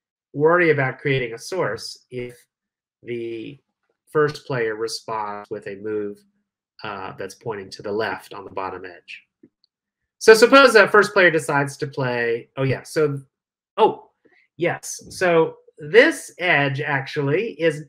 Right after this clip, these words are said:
not only does the first player not want to play this edge pointing to the left, but they also don't want to play this edge pointing to the right,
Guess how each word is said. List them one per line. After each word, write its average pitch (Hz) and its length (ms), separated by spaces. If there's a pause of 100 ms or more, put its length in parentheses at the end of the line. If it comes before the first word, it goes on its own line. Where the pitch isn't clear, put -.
(120)
not 196 280
only 247 480
does 160 280
the 147 100
first 190 380
player 143 360
not 170 460
want 156 200
to 127 100
play 147 260
this 139 280
edge 135 340
pointing 131 260
to - 120
the 117 80
left, 143 500 (600)
but 170 120
they 190 140
also 277 380
don't 190 280
want 165 180
to 160 80
play 151 240
this 143 180
edge 139 320
pointing 117 300
to 123 120
the 127 120
right, 156 280